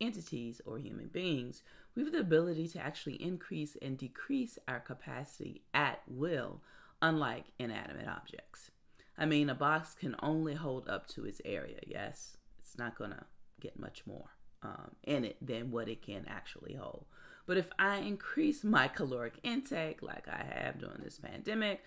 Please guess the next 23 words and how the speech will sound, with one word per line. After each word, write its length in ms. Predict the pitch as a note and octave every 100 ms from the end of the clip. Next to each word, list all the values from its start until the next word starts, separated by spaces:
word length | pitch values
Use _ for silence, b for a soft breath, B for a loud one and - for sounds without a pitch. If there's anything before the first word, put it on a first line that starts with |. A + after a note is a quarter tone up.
| B B
without 320 | D#3 F3 E3
also 340 | D#3+ D#3 - D3
increase, 520 | C#3 C3+ - C3+ -
increasing 720 | - - A3+ E3+ - C3+ C3
my, 440 | B2 A2+ A2+ A2 - -
um, 300 | - B1 - - -
energy 380 | B3 A3 D3 F#2+
output, 440 | - - F#2+ E2 - B B B -
my 160 | F#3
physical 380 | F#3 F#3+ F3+ E3
shape 320 | - E3+ D3+
will 100 | B2
increase 520 | A#2 - B2+ A#2 -
to, 420 | - - C3+ B2 -
uh, 60 | -
store 360 | - - D#3 B2+
the 100 | C#3
new 140 | B2+
fat 340 | B2 D3+ C3+ -
cells 440 | - B2 - -
I've 140 | - C3
just 200 | A#2+ -
created 440 | C#3 F3+ D3